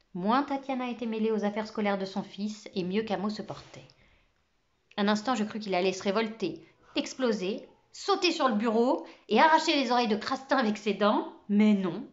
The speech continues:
À mon grand étonnement, il choisit de se taire. Un silence blanc jusqu'à la fin du cours.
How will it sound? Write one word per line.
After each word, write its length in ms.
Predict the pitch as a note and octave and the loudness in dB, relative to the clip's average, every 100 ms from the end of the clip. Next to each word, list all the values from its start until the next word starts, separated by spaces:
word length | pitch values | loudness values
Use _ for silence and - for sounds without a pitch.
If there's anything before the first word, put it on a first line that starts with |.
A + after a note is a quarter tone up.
| _ _ - - | _ _ -20 -4
À 80 | A3 | 0
mon 120 | B3 | 0
grand 280 | C#4 F#4 A4 | 2 0 0
étonnement, 340 | - B3+ B3+ | -2 -2 0
il 140 | F#4+ - | 0 0
choisit 360 | - A3 E4 | -2 -2 -2
de 100 | A3+ | -2
se 160 | G#3+ G#3 | -4 -10
taire. 480 | - - - - - _ _ _ _ _ _ _ _ - | -12 -16 -18 -20 -20 _ _ _ _ _ _ _ _ -10
Un 100 | G3+ | -8
silence 600 | G3+ G#3 G#3 G#3+ G#3 - | -8 -4 -2 -2 -4 -12
blanc 380 | D#3+ F3+ F#3+ D#4 - _ _ _ _ _ _ _ | -8 -2 -2 -4 -10 _ _ _ _ _ _ _
jusqu'à 380 | - A3 - G#3+ | -12 -12 -6 -4
la 100 | F3+ | -4
fin 140 | G#3 | -4
du 100 | F3 | -4
cours. 180 | - | -6